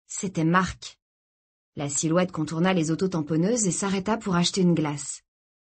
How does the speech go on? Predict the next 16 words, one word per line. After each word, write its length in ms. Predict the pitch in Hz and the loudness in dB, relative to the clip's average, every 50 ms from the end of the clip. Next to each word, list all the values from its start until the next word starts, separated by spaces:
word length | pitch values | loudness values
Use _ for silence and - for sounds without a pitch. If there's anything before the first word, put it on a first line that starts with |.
| _ _ _ _ _ | _ _ _ _ _
Puis 280 | - - 277 151 - - | -2 0 0 0 0 -2
il 160 | - 247 247 | -4 0 2
longea 280 | 247 262 269 269 285 294 | 4 4 4 6 4 4
les 100 | 269 240 | 4 4
manèges 360 | 226 220 214 190 175 170 170 | 4 2 4 4 2 2 2
en 40 | 180 | 2
direction 440 | 180 165 185 185 185 - - 240 233 | 2 2 2 0 0 0 -2 -2 -2
du 120 | 208 190 | -2 0
restaurant 600 | 170 196 226 220 - - 208 175 147 156 190 - - | 0 0 0 -2 -2 -2 -2 -2 0 -2 -4 -4 -2
et 100 | 254 247 | -2 0
leva 240 | 233 220 208 233 220 | 0 0 0 0 0
la 120 | 202 175 | 0 0
tête. 420 | 170 - 160 143 143 139 - - _ _ _ _ _ _ _ _ _ _ _ _ _ _ _ _ _ _ _ - | -2 -2 -6 -6 -6 -8 -16 -20 _ _ _ _ _ _ _ _ _ _ _ _ _ _ _ _ _ _ _ -12
Nom 360 | 160 151 156 170 196 220 233 | -8 -4 -2 0 0 0 0
de 140 | 226 185 185 | 0 0 0
Dieu 580 | 170 - - - - 156 156 156 147 143 147 | -2 -2 -4 -8 -6 -6 -6 -6 -6 -8 -10